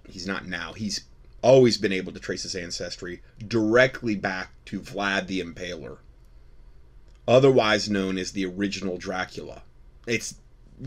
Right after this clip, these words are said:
I'm not making this up. You really can. He's funny that way. Um, and is a fan and a follower of many things pagan and New Age. Not only that, he is one hundred percent in favor of giving trillions of dollars to the military movement of climate change.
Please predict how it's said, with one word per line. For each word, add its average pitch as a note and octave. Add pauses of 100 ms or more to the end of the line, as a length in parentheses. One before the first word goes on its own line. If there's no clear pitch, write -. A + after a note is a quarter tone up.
(140)
I'm A#2+
not A#2
making G#2+
this F2+
up. F2+
You F#2
really F2+
can. E2 (420)
He's -
funny A2
that D#2+
way. D2+ (680)
Um, F#2 (540)
and C#3+
is C3+
a C3
fan D#3
and A#2
a A2
follower C3
of G2+
many B2
things G2+
pagan G#2 (240)
and G2
New G2
Age. G#2 (1300)
Not D#3+
only F#3
that, C3
he A#2
is A2
one B2+
hundred C3+
percent A2
in G2
favor A2
of F#2
giving F#2+
trillions E3
of G2+
dollars G2+
to -
the G2+
military A2
movement G#2
of -
climate A2+
change. -